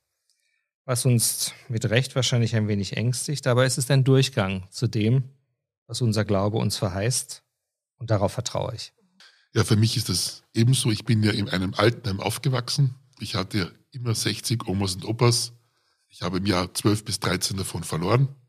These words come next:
Speaker 2: Ich habe meinen ersten toten Menschen mit sieben gesehen, weil ich ihn einfach sehen wollte. Er war wunderbar hergerichtet von meiner Mama,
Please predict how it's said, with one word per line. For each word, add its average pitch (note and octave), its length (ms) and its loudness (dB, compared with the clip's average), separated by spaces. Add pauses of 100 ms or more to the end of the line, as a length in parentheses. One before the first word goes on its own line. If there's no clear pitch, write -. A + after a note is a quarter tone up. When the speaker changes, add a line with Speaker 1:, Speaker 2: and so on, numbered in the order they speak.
(360)
Speaker 2:
Ich - 140 -8
habe G2 140 -2
meinen G2+ 140 0
ersten G#2 360 -4
toten G2+ 260 -6
Menschen F#2+ 300 -4
mit - 140 -10
sieben D3 360 0
gesehen, D3+ 440 0 (600)
weil G#2+ 160 0
ich C3+ 120 -2
ihn B2 80 -2
einfach A2 300 -2
sehen F#2+ 340 -2 (120)
wollte. - 420 -10 (600)
Er F#2+ 120 -4
war F2+ 140 0
wunderbar B2+ 360 6
hergerichtet A#2 440 2
von G#2+ 160 -6
meiner E2+ 160 -4
Mama, G2+ 420 -2